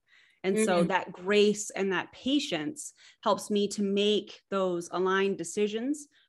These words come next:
Speaker 1: without judging myself for 'em. So that's an example of human design.
Speaker 2: Yeah. So really what you're talking about is, and I'm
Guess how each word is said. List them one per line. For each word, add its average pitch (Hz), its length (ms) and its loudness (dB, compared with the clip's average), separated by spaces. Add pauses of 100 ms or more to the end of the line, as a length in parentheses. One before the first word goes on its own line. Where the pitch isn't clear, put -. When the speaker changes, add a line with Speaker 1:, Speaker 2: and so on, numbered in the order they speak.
Speaker 1:
without 196 340 0
judging 165 380 -2
myself - 440 -8
for - 200 -6
'em. - 300 -12
So 180 460 -2 (560)
that's 247 180 2
an 226 80 2
example 185 380 2
of 160 80 -6
human 139 220 -4
design. - 420 -8 (840)
Speaker 2:
Yeah. 277 220 6
So 247 340 8
really 320 300 4
what 233 180 6
you're 233 120 8
talking 269 480 -2
about 170 460 4
is, 180 240 2
and 196 160 0
I'm 185 400 2